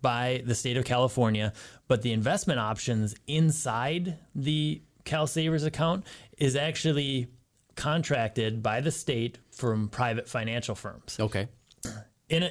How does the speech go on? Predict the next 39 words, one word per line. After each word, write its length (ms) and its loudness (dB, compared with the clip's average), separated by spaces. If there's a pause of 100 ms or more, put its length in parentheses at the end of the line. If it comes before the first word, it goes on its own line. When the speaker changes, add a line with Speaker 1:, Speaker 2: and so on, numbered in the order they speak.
Speaker 1:
in 140 0
a 80 2
nutshell, 320 0
Cal 200 2
Savers 400 0
is 100 0
just 140 -4
an 120 -2
after-tax 520 -4
Roth 240 -4
I 140 0
R 180 -2
A 260 0
that 260 -4 (160)
is 120 0
state-run, 840 -2
but 100 2
it's 180 -2
managed 540 0
by 300 0
private 400 -4
sector 360 -8
firms. 580 -10 (340)
Speaker 2:
Mm. 120 -4
Speaker 1:
And 220 -2
I 120 -2
guess 280 -2
I 40 0
say 220 0
managed, 540 0
but 220 -2
how 120 -2
much 200 0
management 480 -2
goes 220 2
into 260 0
target 340 -6
date 180 -10
funds? 520 -10